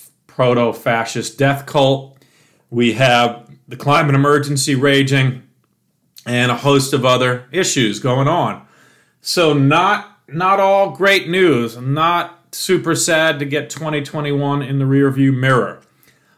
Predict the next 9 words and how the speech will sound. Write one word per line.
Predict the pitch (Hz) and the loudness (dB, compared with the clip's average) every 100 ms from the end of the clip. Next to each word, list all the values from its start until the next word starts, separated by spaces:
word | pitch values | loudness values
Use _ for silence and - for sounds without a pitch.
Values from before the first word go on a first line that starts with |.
| _ - | _ 2
But | 160 143 | 2 4
one | 196 214 | 2 2
thing | 208 202 190 | 2 0 0
we | 180 | -4
should | - 170 | -4 -4
all | 147 160 160 | 0 2 2
be | 165 165 | 0 0
thankful | 160 160 - 170 | -2 -2 -4 -10
for | 170 165 170 135 | -4 0 0 -2